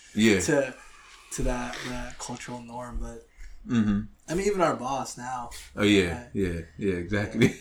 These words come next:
Speaker 2: Yeah, yeah, it's,
Speaker 1: <laughs>
Speaker 2: it's, it'd be weird. I gue-, I guess, like, if I worked in, like, finance or something, I don't know. Maybe.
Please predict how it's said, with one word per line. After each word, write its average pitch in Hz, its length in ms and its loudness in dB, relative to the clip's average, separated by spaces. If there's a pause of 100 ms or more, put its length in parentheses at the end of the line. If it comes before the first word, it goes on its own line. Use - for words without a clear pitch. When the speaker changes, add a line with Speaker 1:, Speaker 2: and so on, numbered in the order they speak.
(140)
Speaker 2:
Yeah, 160 180 2
yeah, 127 160 -2
it's, 131 120 -4
Speaker 1:
<laughs> 117 120 -8
Speaker 2:
it's, - 360 -14 (180)
it'd 143 80 0
be 156 100 8
weird. 139 640 4
I 139 60 -2
gue-, 180 140 2
I 165 120 4
guess, 180 180 8
like, 143 120 0
if 139 100 -6
I 135 100 -4
worked 123 320 -8
in, 113 80 -16
like, - 160 -20
finance 330 560 -12
or - 80 -14
something, - 240 -20 (100)
I 156 100 -6
don't 143 100 -4
know. 107 140 -14 (360)
Maybe. 165 440 -4